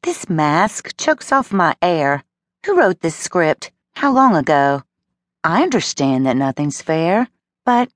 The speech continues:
I don't want to do this show. When were the auditions? I'm really not right for the part.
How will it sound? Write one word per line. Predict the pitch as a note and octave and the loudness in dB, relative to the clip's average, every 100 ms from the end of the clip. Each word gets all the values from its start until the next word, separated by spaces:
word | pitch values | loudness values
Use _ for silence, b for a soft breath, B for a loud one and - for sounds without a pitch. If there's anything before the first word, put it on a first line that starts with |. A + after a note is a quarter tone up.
| - | -8
I | |
don't | F3+ G3+ A3 | -4 -2 -2
want | D#3 C#3 - | -2 -2 -4
to | - | -8
do | - F#3 | -4 -4
this | D3+ C3 | -4 -6
show. | - - F#3+ D#3+ C3 _ _ _ _ _ _ _ - | -6 -2 0 0 -4 _ _ _ _ _ _ _ 0
When | C4+ D#4 D#4+ C#4 | 4 6 4 2
were | F3 D#3+ | 2 2
the | E3 F3+ | 2 2
auditions? | F#3+ G3+ C#4+ D4+ E3 D3+ D3 - - _ _ _ | 2 2 0 -2 -2 -2 -4 -8 -16 _ _ _
I'm | E3+ A3+ C4 B3 G3 | -2 0 2 2 2
really | A#3 C#4 G#3+ | 2 2 2
not | G3+ A#3 A#3+ | 2 2 0
right | A3+ C4 - | 0 -2 -2
for | - | -6
the | D#3+ | -8
part. | - B3+ C#4 F#3+ - | -2 2 4 4 0